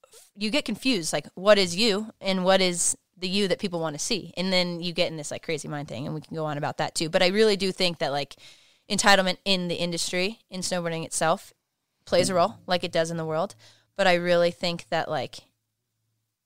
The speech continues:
th-, like, law of attraction, things come to the people who work hard.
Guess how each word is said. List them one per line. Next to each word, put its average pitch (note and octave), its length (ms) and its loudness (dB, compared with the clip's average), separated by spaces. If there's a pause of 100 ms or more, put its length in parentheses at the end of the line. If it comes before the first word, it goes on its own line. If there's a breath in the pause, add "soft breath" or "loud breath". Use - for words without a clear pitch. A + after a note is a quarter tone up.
(420)
th-, D#4+ 200 -4
like, E3 280 -6 (200)
law F3 140 2
of E3+ 60 2
attraction, G3 540 0 (100)
things G3+ 240 -4
come F#3+ 180 -4
to G#3 80 -6
the F3+ 80 -8
people F#3+ 220 -6
who F#3 80 -6
work F#3+ 220 0
hard. F3 360 4